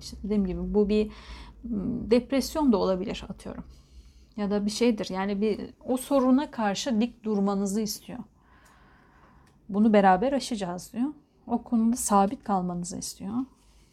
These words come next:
Öyle mi? Asaların dokuzlusu, şuradaki kart geldi. "Rüyalardaki Hindistan'ı görebilmek için fil olmak gerekir."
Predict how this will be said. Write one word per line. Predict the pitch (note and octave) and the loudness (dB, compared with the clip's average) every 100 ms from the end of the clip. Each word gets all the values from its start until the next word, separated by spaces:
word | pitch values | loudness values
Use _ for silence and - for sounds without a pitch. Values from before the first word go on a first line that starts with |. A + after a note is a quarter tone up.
| _ _ - - G#3+ | _ _ -20 -16 -10
Öyle | F#3 | -8
mi? | - A#3 B3+ C4 - - - _ _ _ _ _ _ _ _ _ _ _ _ _ - _ - | -6 -4 -4 -6 -18 -20 -20 _ _ _ _ _ _ _ _ _ _ _ _ _ -20 _ -2
Asaların | F#3+ - G3+ G3 G#3 G#3+ | 0 4 4 4 2 0
dokuzlusu, | F#3+ - F#3 F#3+ - A#3+ | -2 -4 -8 -6 -4 -6
şuradaki | A#3+ - F#3+ F3+ - | -6 -8 -8 -8 -12
kart | - F3+ - | -10 -10 -10
geldi. | F3+ G#3+ A#3 A#3 - | -10 -6 -4 -6 -6
"Rüyalardaki | G3 G3 G3 G3 F#3 - F#3 | -2 0 0 -2 -4 -8 -4
Hindistan'ı | G3 F#3+ - F3 F3+ | -2 -2 -4 -6 -2
görebilmek | G3+ G3+ G3 G3 G3+ G#3 | 0 2 2 2 0 -2
için | C4+ C#4 - | -4 -4 -6
fil | G#3+ | -4
olmak | G3+ F#3 G3 - | -2 -2 -4 -6
gerekir." | G3 F#3+ - A#3 - | -8 -8 -8 -8 -8